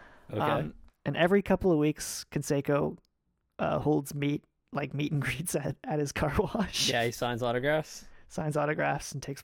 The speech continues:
Speaker 2: pictures and stuff. Does it pretty often, every couple of weeks.
Speaker 1: Right, okay.
Speaker 2: Now, at this point in, in,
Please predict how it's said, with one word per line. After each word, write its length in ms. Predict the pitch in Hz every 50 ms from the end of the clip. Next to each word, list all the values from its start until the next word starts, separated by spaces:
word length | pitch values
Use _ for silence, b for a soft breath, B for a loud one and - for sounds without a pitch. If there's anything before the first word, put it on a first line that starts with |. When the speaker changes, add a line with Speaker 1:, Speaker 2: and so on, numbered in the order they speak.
| _
Speaker 2:
pictures 320 | - 151 - - - 156 147
and 100 | 147 139
stuff. 360 | - 165 - - - - - -
Does 160 | 196 226 262
it 80 | 240 -
pretty 200 | - 196 180 165
often, 300 | 165 180 165 - - 139
every 180 | 143 165 170
couple 220 | - - 160 - 156
of 40 | 151
weeks. 100 | 165 156
Speaker 1:
Right, 260 | 143 143 135 127 - - - - 127
okay. 320 | 127 131 - 120 107 120 - - -
Speaker 2:
Now, 520 | 196 190 196 185 185 185 180 165 - - _ _ _ _ _ _ _ -
at 120 | 180 -
this 180 | - 233 247 -
point 480 | - - 190 190 185 185 175 - - - -
in, 440 | 160 151 147 143 143 143 147 156 -
in, 540 | - 254 151 139 139 135 135 139 135 135 226